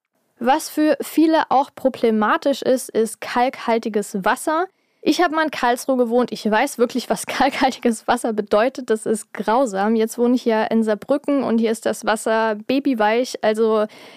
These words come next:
den Wasserkocher muss ich, boah, einmal im Monat entkalken, wenn überhaupt. Ähm, ich hab kaum Kalkflecken und sowas. Also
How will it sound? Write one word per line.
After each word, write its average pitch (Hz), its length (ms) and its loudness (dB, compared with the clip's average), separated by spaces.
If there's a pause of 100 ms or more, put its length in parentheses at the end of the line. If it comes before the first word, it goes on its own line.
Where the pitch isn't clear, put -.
(120)
den 240 140 4
Wasserkocher 240 680 0
muss 233 180 2
ich, 233 160 0 (320)
boah, 208 320 0
einmal 254 280 2
im 214 60 0
Monat 269 300 2
entkalken, 277 720 0
wenn 233 100 4
überhaupt. 220 760 0
Ähm, 233 460 0
ich - 140 -6
hab 233 140 -4
kaum 254 320 0
Kalkflecken 269 640 -2
und 247 140 2
sowas. 247 340 0
Also 220 360 0